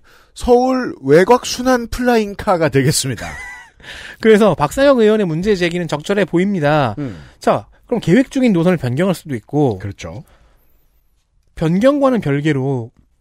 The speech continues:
Speaker 2: 신호 체계 같은 시스템 정비,
Speaker 1: 음.
Speaker 2: 이런 거 이천이십사 년 도심에서 실험하고
Speaker 1: 음.
Speaker 2: 바로 다음 해에 상용화할 수 있을 정도로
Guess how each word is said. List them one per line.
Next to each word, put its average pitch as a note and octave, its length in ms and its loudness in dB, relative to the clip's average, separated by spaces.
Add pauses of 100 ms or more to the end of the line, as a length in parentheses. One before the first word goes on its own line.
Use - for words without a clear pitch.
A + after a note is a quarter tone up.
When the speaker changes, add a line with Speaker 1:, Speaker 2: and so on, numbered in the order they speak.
(380)
Speaker 2:
신호 D#4+ 360 2
체계 D4+ 280 -2
같은 A#3+ 280 2
시스템 C#4 480 -2
정비, C3 680 -2
Speaker 1:
음. F2+ 260 -12
Speaker 2:
이런 C4 160 2
거 A#3 100 4
이천이십사 D#3 600 -4
년 G3 120 0
도심에서 D#3 400 -2
실험하고 C3+ 880 0
Speaker 1:
음. E2 180 -18 (240)
Speaker 2:
바로 E3+ 220 2
다음 D#3+ 320 2
해에 E3 120 4
상용화할 B3 520 2
수 - 100 -4
있을 E3 180 -6
정도로 A#2+ 640 0